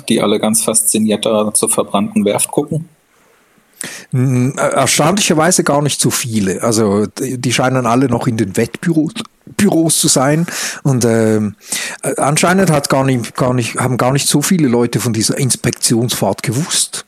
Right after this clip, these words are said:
Speaker 2: Also
Speaker 1: Hm. Okay.
Speaker 2: war entweder Zufall oder
Speaker 1: Ja.
Speaker 2: vielleicht auch nicht. Man, man weiß es nicht.
Speaker 1: Gut, dann gehe ich jetzt direkt zur Werft, an den Rand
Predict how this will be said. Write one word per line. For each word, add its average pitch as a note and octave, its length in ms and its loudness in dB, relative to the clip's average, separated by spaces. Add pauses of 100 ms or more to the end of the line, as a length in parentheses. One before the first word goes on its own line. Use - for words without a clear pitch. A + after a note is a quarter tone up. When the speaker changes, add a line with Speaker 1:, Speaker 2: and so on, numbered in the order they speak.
(120)
Speaker 2:
Also G#2+ 200 0
Speaker 1:
Hm. F#2+ 340 0 (640)
Okay. - 380 -2 (720)
Speaker 2:
war G#2+ 300 -2
entweder B2 320 0
Zufall D#3 600 0
oder A2 460 2 (1400)
Speaker 1:
Ja. A2 200 0 (260)
Speaker 2:
vielleicht A2 420 0
auch C#3 100 0
nicht. A#2+ 280 -2
Man, G2+ 240 -2
man G#2+ 200 0
weiß F#2 220 0
es F#2 120 -4
nicht. - 180 -16 (380)
Speaker 1:
Gut, G2+ 360 -4
dann A#2+ 200 0
gehe C3 120 0
ich B2 100 -4
jetzt - 260 0
direkt A2+ 300 -2
zur G2 180 0
Werft, G2+ 400 0 (420)
an G2+ 120 0
den G#2 120 0
Rand G#2 460 0